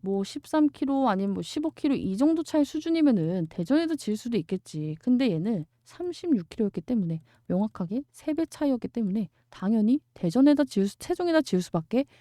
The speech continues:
없다는 거예요. 자, 그러면 여기서 또 무슨 생각이 들어요? 아, 이게 맞긴 맞는데 우연의 일치일 수도 있지 않을까?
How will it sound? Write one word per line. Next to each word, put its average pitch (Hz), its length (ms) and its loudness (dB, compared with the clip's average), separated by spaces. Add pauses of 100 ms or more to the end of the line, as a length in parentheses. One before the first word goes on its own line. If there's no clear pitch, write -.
(140)
없다는 269 480 8
거예요. 147 260 0 (720)
자, 220 120 2
그러면 180 640 6
여기서 254 320 4
또 269 140 0
무슨 208 200 0
생각이 214 300 0
들어요? 185 380 -6
아, 190 440 -6
이게 247 160 4
맞긴 320 340 2
맞는데 180 500 0 (120)
우연의 381 480 2
일치일 285 360 4
수도 262 240 0
있지 220 200 0
않을까? 160 400 -2